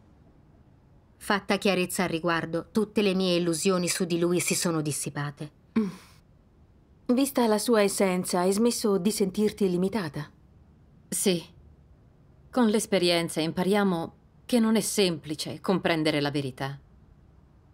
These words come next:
Speaker 3: Se non sopportiamo delle sofferenze, è difficile apprendere la verità e capire.
Speaker 2: Mm. È vero.
Speaker 1: Sì. All'epoca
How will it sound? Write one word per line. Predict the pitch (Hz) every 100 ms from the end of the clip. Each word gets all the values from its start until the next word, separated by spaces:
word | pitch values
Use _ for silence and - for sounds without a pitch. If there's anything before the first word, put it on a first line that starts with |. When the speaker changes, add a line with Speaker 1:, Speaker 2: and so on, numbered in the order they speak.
| -
Speaker 3:
Se | -
non | 220 226
sopportiamo | - - 214 - 180 165
delle | 143 143
sofferenze, | 147 - 156 147 147 - 156 -
è | 220
difficile | 190 202 - 196 170 147
apprendere | 139 185 165 160 147
la | 143
verità | 156 151 208
e | 180
capire. | - 147 143 143 92
Speaker 2:
Mm. | 190 - - - -
È | 262 214
vero. | 185 180
Speaker 1:
Sì. | 180 185 - - _ - _ _ _ _ _ _ - - - - - - - - _ - - - - - - _ - - - _ _ - _ - -
All'epoca | 233 226 220 202 202 196 190 190